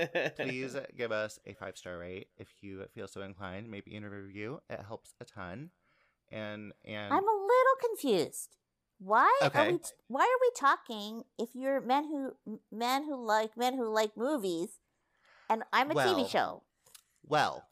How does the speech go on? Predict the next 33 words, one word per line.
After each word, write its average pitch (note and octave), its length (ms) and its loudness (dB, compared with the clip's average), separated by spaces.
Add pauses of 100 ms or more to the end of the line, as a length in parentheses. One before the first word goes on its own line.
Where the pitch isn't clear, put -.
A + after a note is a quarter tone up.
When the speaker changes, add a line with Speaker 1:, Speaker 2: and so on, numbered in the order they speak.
(120)
Speaker 2:
Anne, G2+ 400 -4 (440)
the - 100 -6
answer B2 280 -6
to A#2 100 -4
that A#2+ 320 0
is, F#2 320 -8
what A#2 160 -10
is C#3+ 80 -16
the C#3+ 80 -12
point B2 200 -10
of G#2+ 60 -10
having A2 220 -8
a F#2+ 60 -12
podcast - 600 -10
if - 60 -20
you G2+ 60 -18
can't C3+ 220 -12
talk - 240 -4
about A#2 200 -6
whatever G#2 260 -6
you B2 160 -10
want? D3+ 260 -4
And A2 140 -8
Speaker 3:
That's G#3 280 2
true. D#3+ 340 2
Speaker 2:
Schmigadoon A#2+ 140 -8
Speaker 3:
That's G#3 240 2
Speaker 2:
was - 0 -
Speaker 3:
very F3+ 200 4
Speaker 2:
just, - 200 -4
Speaker 3:
true. - 40 -
<laughs> A3 80 2
Speaker 2:
uh, - 60 -12